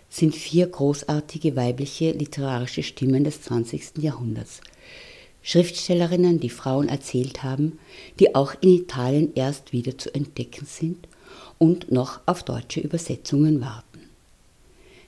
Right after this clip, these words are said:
Nicht mehr lange hoffentlich, denn kommendes Jahr wird Italien Gastland bei der Frankfurter Buchmesse sein. Die englische Schriftstellerin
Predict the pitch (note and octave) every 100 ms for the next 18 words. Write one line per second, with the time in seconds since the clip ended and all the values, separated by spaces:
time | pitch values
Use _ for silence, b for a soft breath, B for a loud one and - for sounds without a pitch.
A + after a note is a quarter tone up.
0 | - E3 - C#3+ A#2+ A2+ C3 C#3 D#3 -
1 | D#3 F3 F3+ - B B B - C#3 B2+
2 | D3 D#3 D3 D3 - A#2 A2 B2 D3 B
3 | B B F#3+ G3 - E3+ - G#2+ A#2+ A#2+
4 | A#2+ G#2+ - C3 C3+ E3+ - D#3 E3+ E3+
5 | C3 A2 - C3+ - - A2+ - G#2+ -
6 | - - G#2+ A2 - _ _ _ _ _
7 | _ _ _ _ _ _ _ _ _ _
8 | _ _ _ _ _ _ _ _ _ _
9 | _ _ _ _ _ _ _ _ _ _
10 | _ _ _ - F3 D#3 C3+ D3 F#3+ -
11 | F3 E3+ - F#3 F3 F#3 F#3+